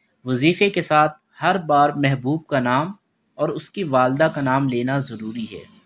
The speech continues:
मिसाल के तौर पर, या मुकल्लिबल कुलूब, कल्लिब कल्बहू इलैया। इलैया के बाद अपने महबूब का नाम आपको पढ़ना है।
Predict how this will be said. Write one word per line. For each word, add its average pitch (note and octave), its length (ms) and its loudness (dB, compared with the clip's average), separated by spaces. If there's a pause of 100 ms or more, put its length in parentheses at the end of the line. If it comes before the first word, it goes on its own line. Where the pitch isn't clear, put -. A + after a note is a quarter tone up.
(560)
मिसाल C3+ 360 0
के E3 140 -8
तौर B2+ 240 4
पर, - 280 -4 (1700)
या D3+ 260 2
मुकल्लिबल D#3 640 0
कुलूब, D#3 480 2 (380)
कल्लिब C#3+ 520 2 (220)
कल्बहू D#3+ 680 0
इलैया। B2 560 0 (840)
इलैया G3 360 0
के G3+ 120 -8
बाद E3+ 360 4
अपने C#3 220 -6
महबूब C#3 420 -2
का D#3 120 -2
नाम C3 300 2
आपको A#2+ 260 -4
पढ़ना G#2+ 320 -6
है। G2 180 -10